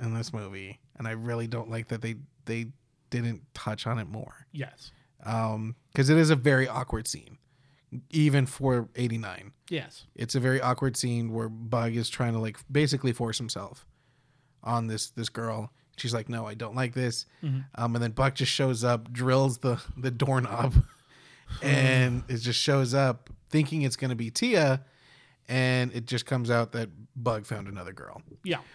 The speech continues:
Speaker 1: Fun fact, that house party was one of the first movies to describe, uh, teens liking rap over rock.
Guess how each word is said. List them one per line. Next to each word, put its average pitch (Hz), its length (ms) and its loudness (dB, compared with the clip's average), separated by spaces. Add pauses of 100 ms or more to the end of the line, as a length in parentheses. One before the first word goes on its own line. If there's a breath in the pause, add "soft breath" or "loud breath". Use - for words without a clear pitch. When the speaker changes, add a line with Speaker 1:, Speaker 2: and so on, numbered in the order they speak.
(220 loud breath)
Speaker 1:
Fun 208 220 4
fact, 151 440 4
that 190 220 8
house 214 320 -2
party 147 380 4
was 139 180 0
one 156 120 0
of 143 60 0
the 135 100 2
first 160 360 0
movies 143 680 2 (420 soft breath)
to 143 100 0
describe, 135 840 6
uh, 123 320 4
teens 151 400 2
liking 131 320 2
rap 123 320 2
over 107 240 0
rock. 110 420 -6